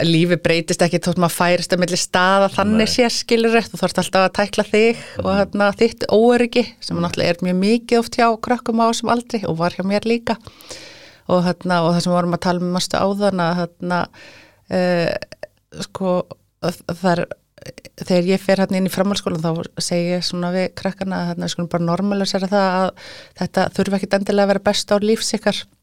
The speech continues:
Speaker 2: Einmitt.
Speaker 1: Og það er þarna, það er svona margir fullorðnir sem segja þetta, "Ó, það, þetta verður svo geggjað, þetta eru bestu ár lífsins." Það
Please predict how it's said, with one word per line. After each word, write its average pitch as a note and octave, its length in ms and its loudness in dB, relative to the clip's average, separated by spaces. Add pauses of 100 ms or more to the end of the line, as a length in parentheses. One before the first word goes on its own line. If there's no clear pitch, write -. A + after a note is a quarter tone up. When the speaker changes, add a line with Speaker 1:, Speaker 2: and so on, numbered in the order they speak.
Speaker 2:
Einmitt. F2+ 300 -14 (200)
Speaker 1:
Og D3+ 200 -10
það D#3+ 120 4
er D3+ 120 0
þarna, E3+ 360 -4 (460)
það F3 100 -2
er D#3+ 40 0
svona E3+ 220 2 (260)
margir F#3 520 0
fullorðnir B3 480 0
sem A3 160 -2
segja G#3 280 2
þetta, C#3 180 -2
"Ó, F#3 160 2
það, D#3 420 -2
þetta D#3 220 -2
verður C3+ 140 2
svo C3 120 -6
geggjað, C3 360 -6
þetta - 80 -6
eru - 160 -6
bestu - 260 -4
ár - 60 -10
lífsins." - 420 -6 (480)
Það - 60 -2